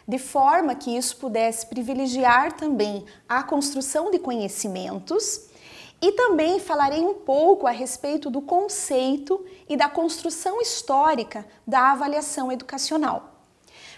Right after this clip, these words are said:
Primeiramente, eu gostaria de explicar para vocês como que eu pensei a estrutura do e-book,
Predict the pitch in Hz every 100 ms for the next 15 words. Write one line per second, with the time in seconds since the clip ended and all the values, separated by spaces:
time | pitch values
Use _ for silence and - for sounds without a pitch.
0 | - 403 523 415 240 202 208 262 330 254
1 | 214 247 277 285 311 302 - 262 254 220
2 | 196 202 190 202 - 285 277 285 - -
3 | - 330 415 - 359 381 320 277 302 302
4 | 302 - 277 294 294 320 320 320 370 294
5 | 269 254 - - -